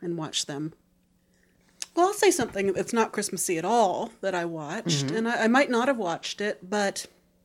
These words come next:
Speaker 1: it was a reality show that was just on, I think, last month, but it was filmed over the summer, called My Transsexual Summer.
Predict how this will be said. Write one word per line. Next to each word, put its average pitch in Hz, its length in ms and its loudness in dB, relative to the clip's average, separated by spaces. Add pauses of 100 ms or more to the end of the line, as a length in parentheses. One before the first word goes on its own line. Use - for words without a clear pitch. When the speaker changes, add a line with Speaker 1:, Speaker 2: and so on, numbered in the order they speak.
(380)
Speaker 1:
it - 60 -4
was 214 120 0
a 214 80 -4
reality 220 380 0
show 160 480 -6 (480)
that 185 220 -4
was 175 180 -4
just 180 260 -6
on, 170 200 -6
I 165 60 -8
think, 330 220 -8
last 165 260 -8
month, 180 280 -2
but - 80 -6
it 165 60 -8
was 170 160 -8
filmed 175 260 -6
over 170 80 -10
the 170 100 -10
summer, 185 280 -6
called 180 180 -10
My 170 140 -4
Transsexual 185 680 -6
Summer. 220 420 -2